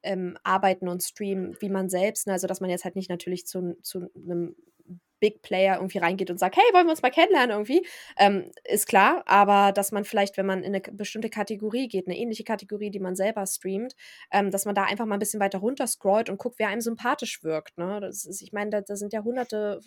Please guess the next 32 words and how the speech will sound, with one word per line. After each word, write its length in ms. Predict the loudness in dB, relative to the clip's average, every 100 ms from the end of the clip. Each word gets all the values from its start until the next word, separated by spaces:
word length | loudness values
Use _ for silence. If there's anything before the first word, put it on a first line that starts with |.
| _ 0
Tausende 340 | 2 2 0
von 180 | -4 -4
Leuten, 360 | -2 -2 -4 -8
die 120 | -6
man 240 | -6 -6 -8
kennenlernen 420 | -6 -6 -6 -8
kann. 240 | -8 -10
Und 500 | -10 -18 -20 -20 -10
dass 120 | -6
man 80 | -2
da 60 | -2
einfach 180 | -2 -2
mal 80 | -2
reingeht 340 | -2 -2 -6
und 100 | -8
guckt, 240 | -8 -10
ob, 140 | -10 -12 _
ob 160 | -4 0
der 140 | 4
Vibe 240 | 4 4
stimmt 340 | 0 -4 -4 -6
und 100 | -4
dann 240 | -4 -4 -8
sich 240 | -8 -6
so 240 | 2 2 2
vielleicht 540 | -2 -6 -6 -10 -20 -8
kennenlernt, 400 | -8 -6 -10 -8
ne? 80 | -10
Und 140 | -8
dann 100 | -10
sagt, 220 | -10 -12
„Okay, 280 | -10 -10